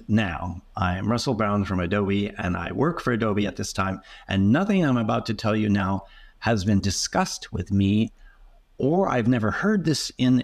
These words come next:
a, um, meeting, and, um, I have no idea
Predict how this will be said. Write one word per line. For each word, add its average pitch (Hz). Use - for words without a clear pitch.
a, 104
um, 104
meeting, 139
and, 131
um, 131
I 117
have 120
no 190
idea 131